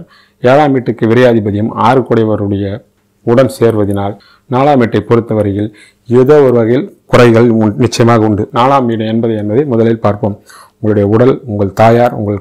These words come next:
கல்வி, உங்கள் உடல் ஆரோக்கியம், சொத்து, சுகம், வண்டி, வாசல், இன்ப சுற்றுலா, இன்ப சுகத்தை அனுபவிப்பது எல்லா வகையும் நான்கைத்தான் குறிக்கும். அவர் சூரியனுடன், ஆறுக்குடைய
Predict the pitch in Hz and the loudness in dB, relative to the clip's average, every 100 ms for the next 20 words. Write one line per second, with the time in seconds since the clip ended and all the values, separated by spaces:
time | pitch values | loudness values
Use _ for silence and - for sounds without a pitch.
0 | - 113 120 127 143 110 104 104 123 120 | 0 2 2 0 -4 -4 -2 0 2 2
1 | 113 110 117 127 - - _ - 117 117 | 2 0 -2 -4 -14 -20 _ -4 -4 -2
2 | - 123 - 107 117 120 104 110 117 117 | -2 -2 -2 -2 -2 -2 -2 0 2 2
3 | 110 107 123 120 110 120 113 110 107 117 | 0 0 0 0 0 0 0 -2 0 0
4 | 123 113 120 123 110 110 110 113 117 113 | 2 0 0 0 -2 0 0 2 2 2
5 | 117 110 127 127 - - _ 110 123 120 | 0 0 0 -2 -14 -20 _ 2 4 2
6 | 110 123 123 110 117 110 107 110 101 104 | 0 -4 -4 -4 -2 -4 -4 -6 -4 -6
7 | 107 104 - - _ 110 110 107 - 143 | -6 -12 -16 -20 _ -4 -2 -2 0 2
8 | 139 117 110 104 - 110 143 131 113 | 2 0 -4 -6 -2 2 2 2 -2